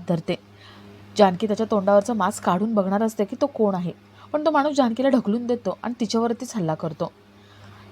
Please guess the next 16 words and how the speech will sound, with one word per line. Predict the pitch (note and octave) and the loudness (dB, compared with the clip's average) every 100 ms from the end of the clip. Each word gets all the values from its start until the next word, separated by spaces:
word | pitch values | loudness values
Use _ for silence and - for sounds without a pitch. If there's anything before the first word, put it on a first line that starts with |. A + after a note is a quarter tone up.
| - - - | -20 -20 0
तो | G#3 | 4
माणूस | F#3+ F3 G3+ | 4 4 2
जानकीला | F#3+ E3+ G#3+ G#3+ | 2 2 0 0
चाकू | A3 F#3+ A3+ | 0 -2 0
मारणार | A#3+ G#3+ F3+ | 0 0 -2
तेवढ्यात | - A3 C#4+ | -2 2 2
तिथे | B3+ A3 B3 | 2 4 4
ऋषिकेश | G#3+ G#3 G#3+ G3 | 2 -2 -2 -4
येतो. | E3 F3+ - - - - - - | -6 -8 -10 -20 -20 -20 -6 0
ऋषिकेश | D4+ F#4+ F4 E4+ | 2 2 0 0
त्या | D#4+ | 0
माणसाला | C4+ A3+ A#3 A#3+ A#3+ | 2 0 0 0 0
थांबवतो | G#3+ E3+ F3 F3 F3 - - - - - - - - - - G#2 - G2+ - - - - - - - - | -2 -2 -2 -2 -4 -8 -20 -20 -20 -20 -20 -20 -20 -20 -20 -20 -20 -20 -20 -20 -20 -20 -20 -20 -20 -6
आणि | F3+ F#3+ | -2 4
त्याला | G3+ G3+ | 6 6
मारतो. | G#3 E3 F3 | 4 2 0